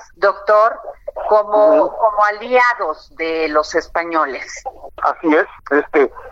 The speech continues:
Speaker 2: bueno, o sea, no, los totonacas son los primeros, luego los tlaxcaltecas, luego los huejotzinga, pero esta idea, entonces,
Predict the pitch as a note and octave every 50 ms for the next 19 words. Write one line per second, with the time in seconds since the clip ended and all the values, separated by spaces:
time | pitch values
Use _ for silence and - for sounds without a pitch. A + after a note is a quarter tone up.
0 | - - - A#4 G#3+ D3+ - - - - - - - - - - _ - C#3+ -
1 | - B2+ C3+ D#3 E3 - F3+ - D#3 D3 D3 - - D3+ D3+ E3+ F#3 F3+ F#3 F3+
2 | D3+ C#3 C3+ C#3 B2+ - B2 A#2 - - C3 - - F3 E3+ - F3 D3 D3 D3+
3 | D3+ C3 - C3+ B2 - B2 A#2 - - G3+ E3+ D3 C#3+ E3+ E3+ - - - -
4 | - - - C3+ F3 G#3 - - F3+ G3 F#3 E3+ F#3 F#3+ G#3 G#3+ F#3 D#3 - F#3
5 | G3